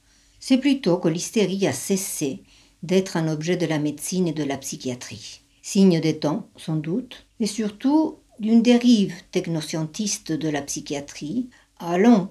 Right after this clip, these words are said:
contre le vœu manifeste tant de Freud que de Lacan à éloigner celle-ci de la psychanalyse. Or, on peut considérer que cela a laissé toute sa place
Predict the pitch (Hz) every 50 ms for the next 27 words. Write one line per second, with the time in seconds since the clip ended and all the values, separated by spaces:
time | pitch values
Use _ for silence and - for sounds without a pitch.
0 | - - 269 247 202 170 156 151 - - - 135 127 147 156 165 175 185 190 185
1 | 165 - - 233 254 294 277 233 - - 185 160 143 143 - - - - - -
2 | _ _ - 226 226 233 202 180 170 - - - 180 170 160 160 - 165 151 156
3 | 139 127 139 143 - - 160 165 202 240 240 - - _ _ _ _ - - 185
4 | 180 190 208 226 226 214 214 214 214 240 294 294 294 - 196 175 170 - - -
5 | 180 175 175 170 156 151 151 - - - - 151 139 131 123 120 117 113 104 101
6 | 87 - - - _ _ _ _ _ _ _ _ _ _ _ _ _ _ _ -
7 | 156 160 160 185 202 240 262 262 - _ _ _ _ _ _ _ _ - 185 160
8 | 156 - 190 185 185 180 175 - - 160 165 156 131 147 170 214 247 240 190 175
9 | - - - 147 143 170 196 220 208 - - - 180 160 160 175 - - - 233
10 | 226 226 226 - - 330 359 370 370 - - 196 156 131 - 156 151 139 143 175
11 | 196 - - - -